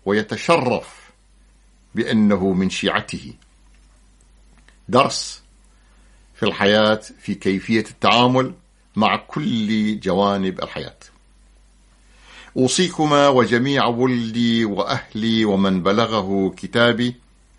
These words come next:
أول شيء بتقوى الله، ولا شك ولا ريب أن التقوى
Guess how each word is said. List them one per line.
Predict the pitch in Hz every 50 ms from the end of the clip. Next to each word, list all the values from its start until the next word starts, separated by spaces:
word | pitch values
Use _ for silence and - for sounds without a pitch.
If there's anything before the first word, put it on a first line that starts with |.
| _ _ _ _ -
أول | 170 175 170 170 -
شيء | - - 156 160 190 - - _ _ _ _ _ _ _ _ _ _ _ -
بتقوى | 92 110 - - 160 - - - - 117 113
الله، | 113 107 98 90 87 87 - - - - _ _ _ _ _ _ _ _ _ _ _ _ _ - _ _ _ _ - _ _ _ _ _ _ _ _ - - - - - - - -
ولا | 80 90 98 98 98
شك | 95 - - 156 - - -
ولا | 131 120 113 110
ريب | 113 135 151 156 - - - _ - _ _ _ _ _ _ _ _ _ _ - - _ _ -
أن | 123 120 120 110 107 107 107 104 107 107 107 107 104 104 - - - - _ _ _ _ _ _ _ _ _ _ _ - 101
التقوى | 101 - - _ - - 147 - - - 120 120 127 127 - 120 - -